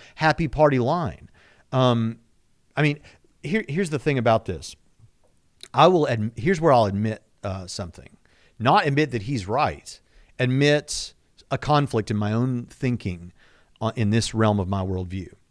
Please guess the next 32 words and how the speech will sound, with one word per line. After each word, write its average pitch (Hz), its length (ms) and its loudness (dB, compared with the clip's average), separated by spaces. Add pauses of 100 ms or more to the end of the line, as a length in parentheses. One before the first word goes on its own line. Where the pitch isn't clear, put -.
(840)
I 131 300 6
am 127 220 -2
gonna 104 120 -2
shock 147 340 -2
some 117 180 -4
people 107 260 -4
here, 98 240 0
but 101 180 -4
I 120 160 0
am 104 120 0
not 120 200 -2
in 120 100 -2
favor 104 280 -2
of 85 100 -6
capital 98 360 -6
punishment. 85 480 -12 (640)
Now, 101 100 2
I 117 120 4
understand 127 680 0
that 104 480 -6
while 107 300 0
it 123 120 -4
is 98 220 -6
unjust 131 520 0
to 113 60 -10
take 107 220 -4
an 101 140 -8
innocent 151 400 -4
life 101 320 -6
in 127 140 -4
the 98 80 -4
womb, 117 580 -4